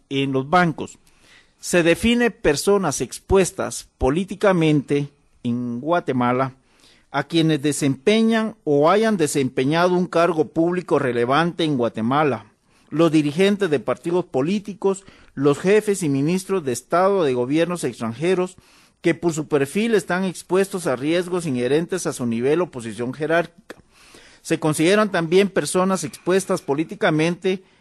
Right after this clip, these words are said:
a los padres, hermanos, cónyuge e hijos de las mismas. Se define como cargo público relevante aquel que deviene de elección popular o nombramiento conforme a las leyes correspondientes,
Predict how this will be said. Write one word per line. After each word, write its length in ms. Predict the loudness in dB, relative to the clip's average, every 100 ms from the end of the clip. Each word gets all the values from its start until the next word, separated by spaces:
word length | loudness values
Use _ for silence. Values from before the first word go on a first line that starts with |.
| _
a 100 | -2
los 200 | 0 -2
padres, 640 | -2 2 4 4 0 -6 -6
hermanos, 720 | -2 0 2 2 2 -2 -6 -12 _ -2
cónyuge 680 | 2 2 0 -2 0 -2 -6 _ _
e 120 | 2
hijos 580 | 2 2 0 -2 -4 -12
de 240 | -16 -8 -2
las 140 | 0
mismas. 580 | 2 2 2 -2 -8 -18 _ _ -20 -20 -20 -20 _
Se 160 | -4 2
define 400 | 2 2 0 0
como 220 | 0 0
cargo 420 | 2 4 4 2
público 440 | 4 2 2 0 0
relevante 720 | 0 -2 0 0 0 0 -2
aquel 280 | 0 0 2
que 100 | 2
deviene 440 | 4 4 2 4
de 160 | 4 2
elección 360 | 0 -2 0
popular 540 | 0 -2 0 2 4 4
o 60 |
nombramiento 840 | 2 0 -2 -2 -2 -4 -2 -4 -4
conforme 460 | -8 -2 0 0 0
a 60 |
las 140 | 0 2
leyes 360 | 2 2 0
correspondientes, 1040 | -2 -8 -8 -6 -4 0 2 2 -2 -10